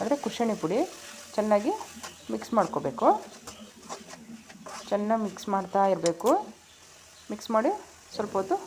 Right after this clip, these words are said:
ಕುದಿಸ್ಬೇಕು. ಆಮೇಲೆ ಸ್ವಲ್ಪ ಕೊತ್ತಂಬರಿ ಸೊಪ್ಪು ಹಾಕ್ಕೋಬೇಕು. ನೋಡಿ, ಎಷ್ಟು ಚೆನ್ನಾಗಿದೆ ಪಲ್ಯ. ನೀವು ಮನೇಲಿ ಟ್ರೈ ಮಾಡಿ, ರುಚಿ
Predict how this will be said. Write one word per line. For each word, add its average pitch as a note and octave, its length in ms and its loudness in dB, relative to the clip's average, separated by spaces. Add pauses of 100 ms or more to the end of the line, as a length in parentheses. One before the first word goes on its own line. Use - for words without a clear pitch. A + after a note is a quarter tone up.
(120)
ಕುದಿಸ್ಬೇಕು. A3 460 0 (120)
ಆಮೇಲೆ G3+ 340 2
ಸ್ವಲ್ಪ G#3+ 220 0 (260)
ಕೊತ್ತಂಬರಿ G#3+ 360 -2
ಸೊಪ್ಪು F3+ 240 2
ಹಾಕ್ಕೋಬೇಕು. - 460 -2 (2250)
ನೋಡಿ, G3+ 180 -2 (220)
ಎಷ್ಟು - 260 -6
ಚೆನ್ನಾಗಿದೆ G3+ 440 2 (440)
ಪಲ್ಯ. F#3+ 200 2 (1000)
ನೀವು A3+ 240 2
ಮನೇಲಿ G3 340 2
ಟ್ರೈ F#3 120 4 (120)
ಮಾಡಿ, F3 200 2 (260)
ರುಚಿ F#3+ 200 -2